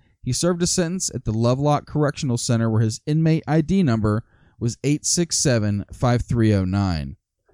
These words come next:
Just kidding. It was one oh two seven eight two zero. <laughs> On July thirty-first, two thousand thirteen, the Nevada Parole Board granted Simpson parole on some of his convictions, but his imprisonment continued based on the weapons and assault charges.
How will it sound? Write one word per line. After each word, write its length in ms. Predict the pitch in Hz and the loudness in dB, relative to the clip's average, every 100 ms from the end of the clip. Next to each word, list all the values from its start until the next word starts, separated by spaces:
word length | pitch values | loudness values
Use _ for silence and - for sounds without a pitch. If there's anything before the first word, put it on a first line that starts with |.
| _ _ | _ _
Just 160 | 101 - | -10 -2
kidding. 220 | 127 113 | 0 2
It 40 | |
was 140 | 113 104 | 0 0
one 160 | 165 | 2
oh 100 | 185 | 2
two 200 | - 190 160 | 2 2 2
seven 320 | - 180 170 | 2 2 2
eight 200 | 170 330 | 0 2
two 180 | 180 143 | 2 4
zero. 540 | 131 139 110 98 90 82 - | 4 4 4 2 0 -4 -6
<laughs> 40 | 156 135 135 113 - 131 - - - - - _ - | -8 -8 -10 -10 -10 -10 -10 -16 -18 -20 -20 _ -4
On 100 | 156 | -2
July 220 | 185 180 | 0 0
thirty-first, 640 | - 185 180 190 190 - - | 2 0 2 2 2 0 -8
two 120 | - 190 | -4 0
thousand 280 | 180 170 | 2 2
thirteen, 400 | 156 165 160 196 | 0 0 0 0
the 80 | 185 | 2
Nevada 340 | 127 127 143 143 | 2 2 2 4
Parole 380 | 151 143 147 | 4 4 4
Board 300 | 143 147 151 | 4 2 2
granted 340 | 135 160 226 151 | 0 -2 0 0
Simpson 400 | - 147 - 139 | 0 0 0 0
parole 340 | - 139 143 | 2 2 4
on 100 | 135 | 2
some 160 | - 220 | 0 2
of 80 | 175 | 2
his 160 | 139 | 0
convictions, 600 | - 117 120 - 131 131 - _ - | 0 0 0 -2 -2 -4 -8 _ -8
but 80 | - | -2
his 100 | 131 | 0
imprisonment 560 | 120 - 175 170 160 - | 2 2 2 0 -2 -2
continued 560 | 156 143 233 202 165 | -2 0 0 2 2
based 280 | 143 156 - | 2 2 2
on 60 | 156 | 2
the 60 | |
weapons 420 | 127 117 127 120 | 2 2 2 0
and 120 | 123 120 | 0 0
assault 320 | - 139 - | 0 -2 -2
charges. 480 | 117 90 67 71 | -2 -2 -2 -10